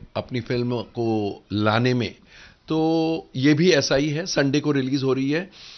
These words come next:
यस, मैं मानता हूं कि लक्ष्मी पूजा के दिन शोज थोड़े बहुत अफेक्ट होते हैं, because हिंदू हाउसहोल्ड में पूजा होती है, लोगों का आना जाना रहता है वगैरह वगैरह, लेकिन नॉन हिंदूज जो हैं वो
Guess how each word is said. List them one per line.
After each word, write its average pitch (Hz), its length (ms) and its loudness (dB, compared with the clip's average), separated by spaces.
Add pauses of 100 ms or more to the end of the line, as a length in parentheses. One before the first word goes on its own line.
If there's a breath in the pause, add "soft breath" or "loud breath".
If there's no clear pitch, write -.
(400 loud breath)
यस, 139 400 2
मैं 131 100 -2
मानता 113 360 -4
हूं 165 180 -4
कि 170 420 -2 (200)
लक्ष्मी 120 360 -2
पूजा 139 300 0
के 139 160 -4
दिन 139 340 -4 (440)
शोज 151 460 2
थोड़े 131 160 2
बहुत 120 280 -4
अफेक्ट 113 300 -6
होते 120 240 -4
हैं, 143 120 -6
because 120 360 -6
हिंदू 120 240 -2
हाउसहोल्ड 113 380 -4
में 117 100 -6
पूजा 113 280 -6
होती 101 340 -8
है, 101 240 -12 (400 loud breath)
लोगों 117 340 0
का 120 100 -2
आना 113 300 -2
जाना 110 260 -2
रहता 101 320 -4
है 110 120 -6
वगैरह 101 320 -6
वगैरह, 101 440 -6 (360 loud breath)
लेकिन 143 680 -2
नॉन 117 420 0
हिंदूज 160 540 0 (100)
जो 110 140 -4
हैं 104 260 -8 (380 soft breath)
वो 170 480 4